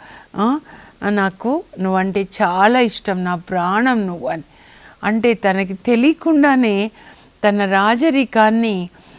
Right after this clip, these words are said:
ఆ, జొనాథన్ డేవిడ్కి ఇస్తాడనమాట. చాలా ప్రేమగా, "ఇంకా నువ్వు మీ ఊరికి వెళ్ళడానికి నేను ఒప్పుకోను" అంటాడనమాట. "నువ్వు ఇక్కడే ఉండాలి నాతో పాటు, ఆ,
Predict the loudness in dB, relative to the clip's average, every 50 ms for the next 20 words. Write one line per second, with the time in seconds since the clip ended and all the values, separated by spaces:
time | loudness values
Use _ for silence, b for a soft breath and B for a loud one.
0 | B B B B B B -8 -2 0 0 0 0 0 -2 -2 -4 -6 -10 -16 _
1 | _ -14 -6 -2 0 0 2 2 2 2 0 0 -2 -2 -2 -2 -6 -8 -10 -6
2 | -4 -2 0 0 0 -2 -2 -4 -8 -8 -8 -6 -6 -6 -6 -6 -8 -10 -10 -12
3 | -14 -14 -16 -20 B B B B B B B B _ _ -8 -8 -6 -6 -8 -10
4 | -10 -4 -2 -2 0 2 2 0 0 0 0 0 2 2 2 0 -2 -2 -2 -2
5 | -4 -4 B B B B B B B B -4 -2 0 2 4 4 4 4 2 2
6 | 0 -2 -2 -2 -2 0 0 2 2 2 2 2 2 2 2 2 4 4 4 4
7 | 4 2 2 0 -2 -2 -2 -2 -2 -2 -2 -4 -6 -10 -4 0 2 2 4 2
8 | 2 2 2 2 2 2 2 0 -2 -4 -8 -8 -10 -16 B B B B B B
9 | B B B B -2 0 0 0 2 2 4 6 6 8 8 8 6 6 4 6
10 | 6 4 4 4 2 0 0 0 0 0 -2 -2 0 0 0 0 0 -2 -8 -14
11 | B B B B B B B B -2